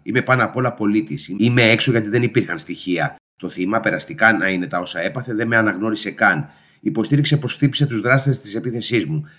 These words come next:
Εμένα, άμα μου είχε επιτεθεί ένας πυγμάχος, δεν θα είχα μία μυχή. Δεν ήμασταν στο σημείο. Ήμασταν αρκετά κοντά με το αυτοκίνητο. Θα αποδειχθούν όλα ενώπιον της δικαιοσύνης.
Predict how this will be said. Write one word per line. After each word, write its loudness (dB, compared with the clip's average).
Εμένα, 0
άμα 2
μου 0
είχε -2
επιτεθεί -6
ένας -2
πυγμάχος, -2
δεν -2
θα -6
είχα -4
μία 0
μυχή. -2
Δεν -4
ήμασταν -2
στο -8
σημείο. -8
Ήμασταν -4
αρκετά -2
κοντά -4
με -4
το -8
αυτοκίνητο. -4
Θα -12
αποδειχθούν -8
όλα 0
ενώπιον -2
της -8
δικαιοσύνης. -8